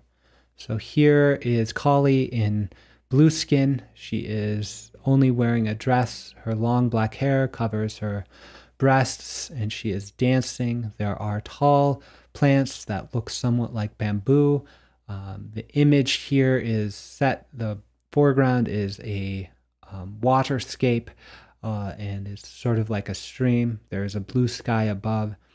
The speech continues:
There is, the major form of this figure is an insect. It is, has a blue, um,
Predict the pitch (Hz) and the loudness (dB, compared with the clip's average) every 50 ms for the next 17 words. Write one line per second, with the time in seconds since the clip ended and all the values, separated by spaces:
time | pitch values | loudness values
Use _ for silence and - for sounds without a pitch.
0 | _ _ _ _ _ _ _ _ _ - 110 113 113 113 113 107 - 123 123 120 | _ _ _ _ _ _ _ _ _ -6 -2 0 2 2 2 0 0 0 0 2
1 | 117 113 107 - - - 113 113 113 117 127 139 151 143 143 139 135 135 - - | 2 0 -2 -6 -12 -6 0 2 4 6 6 6 6 6 6 4 4 2 0 2
2 | 139 135 135 131 131 127 120 117 113 110 113 110 - - - - 139 127 120 120 | 4 4 6 6 4 4 2 0 -2 0 -2 -2 -4 -4 -2 0 2 2 4 2
3 | 117 113 107 - 139 143 151 151 143 147 - - 120 120 - 127 131 135 - - | 2 2 0 0 2 4 4 4 4 0 -2 -2 -2 -2 0 0 0 0 0 0
4 | - 120 101 - - - - 104 104 101 92 - - - 117 107 104 101 101 104 | -2 -2 -2 -4 -6 -10 -10 -10 -8 -8 -10 -10 -12 -12 -12 -10 -10 -10 -10 -12
5 | 107 - _ _ _ - - - - 113 110 110 107 104 101 - - 113 110 104 | -14 -18 _ _ _ -20 -14 -8 -4 -2 -2 -2 -2 -4 -6 -8 -10 -8 -6 -6
6 | 101 98 101 - 123 127 135 143 147 143 143 135 - - - - - _ _ _ | -6 -6 -6 -4 0 4 4 6 6 4 2 0 -4 -10 -20 -20 -20 _ _ _
7 | _ - 120 110 107 101 98 101 98 101 107 107 | _ -12 -8 -8 -6 -6 -6 -6 -6 -6 -8 -10